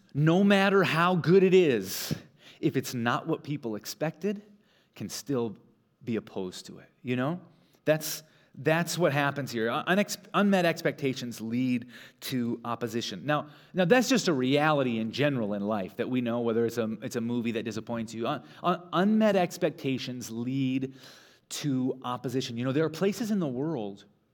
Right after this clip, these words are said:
that are like hot spots for this. You can go out, there are spots where you can go,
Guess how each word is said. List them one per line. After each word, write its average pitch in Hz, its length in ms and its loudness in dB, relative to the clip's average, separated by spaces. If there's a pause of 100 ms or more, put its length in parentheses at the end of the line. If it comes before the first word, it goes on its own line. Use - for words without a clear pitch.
(200)
that 135 120 -6
are 110 60 -8
like 107 160 -10
hot - 400 -14
spots - 420 -14
for - 140 -20
this. - 380 -20 (400)
You 151 120 -8
can 170 120 -2
go 143 420 -4
out, 135 280 -10
there 123 120 -2
are 113 40 -4
spots 156 380 -8
where 165 60 -4
you 175 80 -6
can 170 140 -10
go, 107 280 -6